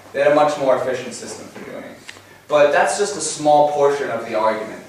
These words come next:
Um, in, in, in the grand scheme of things, the British were able to establish a system where they could raise money to finance, usually, um, uh, like, uh, the eighteenth century is generally known for having a, lo-, a large,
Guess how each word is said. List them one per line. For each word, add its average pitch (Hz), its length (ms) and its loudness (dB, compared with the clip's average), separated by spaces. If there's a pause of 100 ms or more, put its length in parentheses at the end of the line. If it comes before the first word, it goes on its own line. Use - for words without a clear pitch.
(360)
Um, 120 500 -4
in, 143 440 -8
in, 135 480 -8
in 151 360 -6
the - 80 -6
grand 180 280 -2
scheme 123 280 -6
of 120 100 -10
things, 120 360 -12 (160)
the 135 80 -6
British 175 320 -2
were 151 80 0
able 147 220 0
to 135 100 -6
establish 123 440 -2
a 117 40 -8
system 180 560 -4 (340)
where 135 160 -2
they 139 220 0
could - 280 -8
raise 143 340 0
money - 500 -2 (200)
to 131 80 -8
finance, 123 880 -2 (280)
usually, 139 680 -4
um, 107 360 -2 (120)
uh, 107 340 -6
like, - 220 -10
uh, 113 120 0
the 139 120 -4
eighteenth 147 360 -2
century - 320 -4
is - 160 -8
generally 127 320 0
known 123 240 0
for - 100 -4
having 113 400 -4
a, 107 120 -4
lo-, - 440 -4
a 107 80 -10
large, 117 320 2